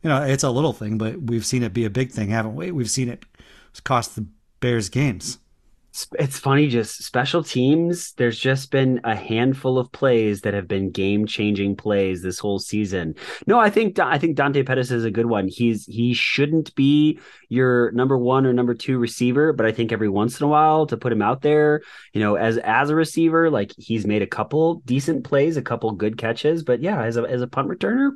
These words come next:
Speaker 2: yeah, I, I'm, yeah, you're in a good spot. Um, Jack Sanborn, and I,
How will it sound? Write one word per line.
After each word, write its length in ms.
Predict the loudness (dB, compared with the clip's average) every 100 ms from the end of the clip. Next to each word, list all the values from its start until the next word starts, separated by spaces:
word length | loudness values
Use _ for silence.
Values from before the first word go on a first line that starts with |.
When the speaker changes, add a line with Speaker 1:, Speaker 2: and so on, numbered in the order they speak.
| -6 _ _ _
Speaker 2:
yeah, 160 | 0 0 2
I, 140 | -2 -2 -10 -14
I'm, 340 | -4 -4 -4 _ _
yeah, 140 | 0 0
you're 180 | 2 0
in 60 |
a 40 | 0
good 160 | -2
spot. 320 | -2 -2 -2 -8 _ _ _ _ _ -6
Um, 440 | 0 2 2 2 -2 -8 _ _ -8
Jack 280 | 0 2 2
Sanborn, 600 | 2 0 2 0 -2 -4 _
and 140 | -2 2
I, 120 | 2